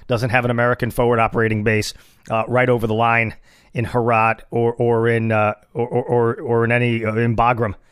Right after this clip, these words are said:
So, uh, the fact of the matter is, yeah, I do think that they're actually pr-, pretty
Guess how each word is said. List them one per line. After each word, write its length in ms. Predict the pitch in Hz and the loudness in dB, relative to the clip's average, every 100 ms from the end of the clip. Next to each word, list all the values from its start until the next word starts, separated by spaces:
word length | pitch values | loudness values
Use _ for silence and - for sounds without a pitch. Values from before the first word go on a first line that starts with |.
| _ _ | _ _
So, 220 | - 143 131 | -6 -4 0
uh, 140 | 127 | 0
the 80 | 127 | 4
fact 160 | 147 | 2
of 80 | 135 | 4
the 20 | 139 | 4
matter 220 | 127 127 | 4 2
is, 100 | 113 | 2
yeah, 140 | 127 | 2
I 100 | 117 | 2
do 160 | 127 139 | 0 0
think 200 | 131 113 | -2 -4
that 100 | 110 | -2
they're 160 | 110 107 | 0 0
actually 460 | 104 101 113 107 | 0 -4 -6 -6
pr-, 160 | 104 117 - | -8 -18 -10
pretty 320 | 110 120 110 | -6 -4 -6